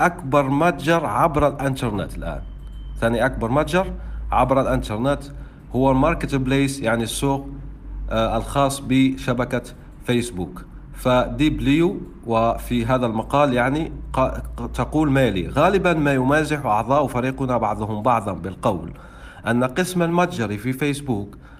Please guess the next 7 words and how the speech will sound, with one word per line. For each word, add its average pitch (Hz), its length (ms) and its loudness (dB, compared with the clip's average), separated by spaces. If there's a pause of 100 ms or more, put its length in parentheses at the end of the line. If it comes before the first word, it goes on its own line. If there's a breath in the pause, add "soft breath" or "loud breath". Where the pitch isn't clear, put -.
(160 loud breath)
نجاح 156 460 2
بين 123 320 0
ليلة 147 420 2
وضحاها 135 760 0 (360 loud breath)
استغرق 117 560 -2
خمس 101 320 -6
سنوات." 117 540 -4